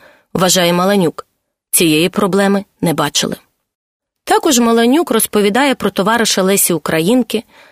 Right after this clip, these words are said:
співредактора місячника «Вісник Європи» Максима Славинського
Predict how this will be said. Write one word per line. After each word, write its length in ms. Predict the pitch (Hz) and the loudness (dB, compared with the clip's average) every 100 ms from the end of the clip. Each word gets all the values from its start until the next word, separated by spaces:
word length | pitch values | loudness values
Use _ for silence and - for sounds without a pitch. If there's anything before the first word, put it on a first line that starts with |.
| - | -10
співредактора 800 | - 285 277 285 392 - 233 220 | -2 0 2 2 0 -2 0 2
місячника 720 | 220 214 190 - 180 - 156 - - | 2 2 -2 0 -2 -2 -4 -6 -6
«Вісник 440 | 196 196 180 151 175 | -2 0 -2 -2 -2
Європи» 560 | 156 175 277 285 262 - - _ - | 0 0 0 0 -2 -2 -16 _ -4
Максима 500 | 185 - 233 240 226 | -2 -2 0 0 0
Славинського 840 | - 220 190 151 139 - 147 | 0 -2 0 0 -2 -4 -8